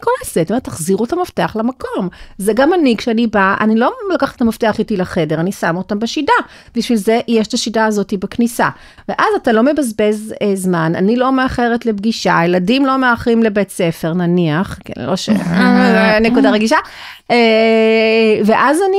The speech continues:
Speaker 1: כאילו, זה, זה בסוף מתרגם, עוד פעם, בשרשרת הזאת,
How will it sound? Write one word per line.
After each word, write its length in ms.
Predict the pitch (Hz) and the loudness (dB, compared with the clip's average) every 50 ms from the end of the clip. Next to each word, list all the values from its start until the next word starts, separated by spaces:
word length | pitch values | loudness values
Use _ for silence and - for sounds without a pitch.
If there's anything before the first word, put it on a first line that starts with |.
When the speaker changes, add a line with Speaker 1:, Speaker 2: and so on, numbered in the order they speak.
| 403 392 - | 0 0 0
Speaker 1:
כאילו, 220 | 349 349 330 330 | 2 2 2 2
זה, 120 | 247 247 - | 2 0 0
זה 220 | 240 226 262 254 190 | -2 0 0 0 0
בסוף 460 | 226 240 247 - - 285 277 302 - | 0 -2 -2 0 0 0 0 2 0
מתרגם, 680 | 302 277 - 294 262 240 202 175 214 208 196 190 202 | 0 0 0 -2 -2 -2 0 0 2 2 2 0 0
עוד 160 | - - 185 | 0 0 0
פעם, 160 | - 240 202 | 0 -2 -2
בשרשרת 680 | 190 202 - - 220 202 196 - - 254 247 262 294 294 | -2 -2 -2 -2 0 0 0 0 0 0 0 0 -2 -2
הזאת, 320 | 339 320 294 339 339 339 | -2 -2 0 -2 -2 0